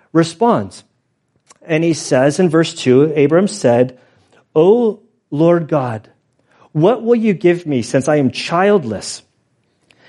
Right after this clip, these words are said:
And the heir of my house is Eliezer of Damascus." And Abram said, "Since you have,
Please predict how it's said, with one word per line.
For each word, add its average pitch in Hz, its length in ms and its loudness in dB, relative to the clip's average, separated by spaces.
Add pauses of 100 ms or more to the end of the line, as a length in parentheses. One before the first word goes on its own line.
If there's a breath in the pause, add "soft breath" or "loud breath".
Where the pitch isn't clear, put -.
(120 soft breath)
And 160 160 -2
the 165 200 -2
heir 196 320 4
of 190 120 0
my 170 160 0
house 160 420 -2
is 143 200 -2 (240)
Eliezer 160 680 2
of 135 380 -2
Damascus." 127 800 -4 (680 soft breath)
And 156 160 -2
Abram 190 380 0
said, 127 380 0
"Since 151 300 -2
you 196 140 6
have, 180 340 2